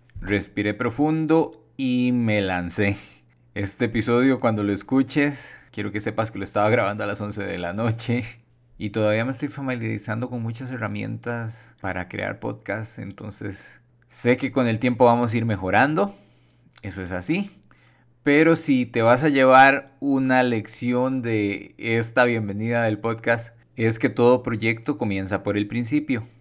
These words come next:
Hay una frase de Mark Zuckerberg que me gusta mucho, el creador de Facebook, que dice, "Al principio, cuando inicié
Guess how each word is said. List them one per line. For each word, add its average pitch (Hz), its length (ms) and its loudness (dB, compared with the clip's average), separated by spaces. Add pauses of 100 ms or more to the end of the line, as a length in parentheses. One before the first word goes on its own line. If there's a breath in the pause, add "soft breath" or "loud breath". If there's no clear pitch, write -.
(280)
Hay 104 160 -2
una 113 160 2
frase 117 400 4
de 117 160 2
Mark 107 220 2
Zuckerberg 110 600 -4
que 110 100 -8
me 101 120 -6
gusta 101 320 -8
mucho, 110 340 -6
el 107 140 -6
creador 95 320 -6
de 101 80 -8
Facebook, 117 560 -6 (240 soft breath)
que 101 180 -8
dice, 110 720 -4 (140)
"Al 104 240 -2
principio, 139 760 0 (160)
cuando 101 300 -4
inicié 107 880 -4